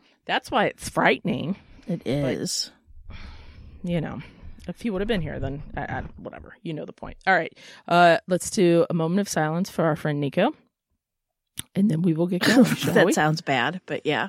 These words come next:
Speaker 2: okay.
Speaker 1: What, isn't that what you call a moment of, moment of zen? Moment of zen. Let's go that way, okay?
Speaker 2: Okay.
Speaker 1: I said right. I'm sorry.
Speaker 2: I said right. I
Speaker 1: No,
Speaker 2: said,
Speaker 1: I said
Speaker 2: I,
Speaker 1: right,
Speaker 2: I
Speaker 1: too.
Speaker 2: know, but I'm saying right, too.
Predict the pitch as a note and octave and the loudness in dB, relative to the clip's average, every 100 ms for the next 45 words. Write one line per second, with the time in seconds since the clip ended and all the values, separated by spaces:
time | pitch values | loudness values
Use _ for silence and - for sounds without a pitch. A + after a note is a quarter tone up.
0 | - - - - G#3+ _ A#3+ - - _ | -6 -16 -12 -14 -14 _ -20 -20 -20 _
1 | _ _ C4 A#3 - _ _ - G#3+ - | _ _ -2 0 0 _ _ -10 -10 -6
2 | A#3 C#4+ C4 - G3+ A3 - A#3 B3 G#3+ | -4 -2 -2 -2 -4 -4 -2 0 2 2
3 | A3 G#3+ - - - G#3+ A3 G3+ G#3 _ | 0 -2 -8 -12 -4 0 0 0 -4 _
4 | _ - F3+ G3+ G#3 A#3+ - - - A3+ | _ -12 -2 0 2 0 -4 -12 2 4
5 | A3+ A3+ F#3 F3 D3+ D#3+ E3+ - F3+ D3+ | 6 4 4 4 2 -2 -6 -2 0 0
6 | - D3+ - - E3 C#3+ D3+ G#3 G#3 - | 0 -2 -4 -2 -2 -2 -2 -6 -10 -16
7 | _ _ B5 B5+ _ D#3 - F#3+ F3 F#3+ | _ _ 0 0 _ -2 2 4 6 8
8 | G3+ F#3+ - - G3+ G3 G3 G3 G#3 F#3 | 6 4 -2 0 6 8 10 8 6 6
9 | F#3 B3+ G3 - _ _ _ - G3 G3+ | 6 8 6 2 _ _ _ 2 8 10
10 | A3 G3 - G3+ A3+ D4+ D3 E3 - F#3+ | 10 10 8 8 8 8 6 2 2 6
11 | G3 A3 F4+ G#3 F#3 F#3+ C4 D4+ C#4+ A3 | 10 10 10 8 6 6 6 6 8 8
12 | F3 D#3 - - E4+ A3+ D#2+ | 6 6 4 2 6 6 4